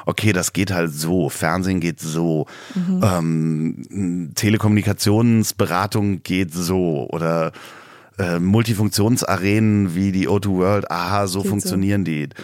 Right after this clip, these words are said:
Speaker 1: Das ist ja alles, das ist ja alles, was man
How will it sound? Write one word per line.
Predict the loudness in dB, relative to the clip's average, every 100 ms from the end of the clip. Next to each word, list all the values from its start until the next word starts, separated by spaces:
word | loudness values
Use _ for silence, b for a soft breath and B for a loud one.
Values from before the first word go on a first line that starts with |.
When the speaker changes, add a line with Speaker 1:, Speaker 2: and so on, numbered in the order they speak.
| B B B
Speaker 1:
Das | -2 0
ist | 2
ja | 2
alles, | 0 0 -2 -4 -8 -10 -12
das | -6 -2 -2 -4
ist | -4 0
ja | 0 0 -4 -8 _ -4
alles, | -2 -2 -2
was | -6 -6 -12 -16 _ _
man | -2 0 2 2 2 0